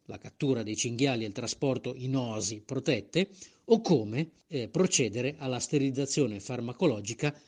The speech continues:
anche se in via sperimentale, eh, garantendo ovviamente opportune previsioni di bilancio.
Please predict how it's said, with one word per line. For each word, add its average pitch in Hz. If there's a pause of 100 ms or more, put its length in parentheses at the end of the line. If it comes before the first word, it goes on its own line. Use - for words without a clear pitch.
anche 131
se 131
in 117
via 113
sperimentale, 113 (440)
eh, 113
garantendo 180
ovviamente 165
opportune 135
previsioni 117
di 113
bilancio. 104